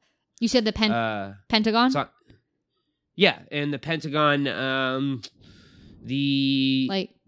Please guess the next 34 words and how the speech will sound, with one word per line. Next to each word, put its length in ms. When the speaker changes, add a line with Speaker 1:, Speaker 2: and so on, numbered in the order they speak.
Speaker 1:
Mars 180
Speaker 2:
Okay, 80
Speaker 1:
attacks? 380
Speaker 2:
like, 240
I, 60
I 20
think 320
if 180
you 80
take, 340
uh, 220
the 140
points 760
of 200
the 520
pentagon 720
and 140
you 80
draw 380
a 40
diagonal 840
between 360
them, 260
right? 320
Like, 180
any 220
point 300
on 100
a 40
Speaker 1:
Mm-hmm. 120
Speaker 2:
pentagon 520
has 580
four 400
other 400